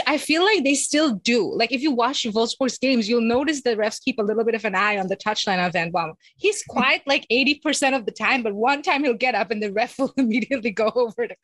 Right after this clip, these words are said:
Speaker 1: calm him down.
Speaker 2: Okay,
Speaker 1: And
Speaker 2: this
Speaker 1: it's
Speaker 2: is what we
Speaker 1: absolutely
Speaker 2: call
Speaker 1: hilarious.
Speaker 2: generational trauma.
Speaker 1: <laughs> Yeah.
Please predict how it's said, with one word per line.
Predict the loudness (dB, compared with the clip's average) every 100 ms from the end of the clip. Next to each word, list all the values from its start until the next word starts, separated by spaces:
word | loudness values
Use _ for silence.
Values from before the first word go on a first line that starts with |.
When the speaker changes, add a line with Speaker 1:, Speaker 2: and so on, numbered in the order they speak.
| -6
Speaker 1:
calm | -4 -2
him | -2 -2
down. | -2 -2 -6 -8 -12 -20 -4 -2
Speaker 2:
Okay, | 2
Speaker 1:
And | 0
Speaker 2:
this | 2
Speaker 1:
it's | 0 -2
Speaker 2:
is | -6 -2
what | 0 -2
we |
Speaker 1:
absolutely | 0
Speaker 2:
call | 0 2
Speaker 1:
hilarious. | 0 -2 -4 -4 -6 -4 -2
Speaker 2:
generational | 0 0 0 0 2 2 0
trauma. | -2 -2 -2 -4 -8 _
Speaker 1:
<laughs> | _ -4
Yeah. | -2 0 0 0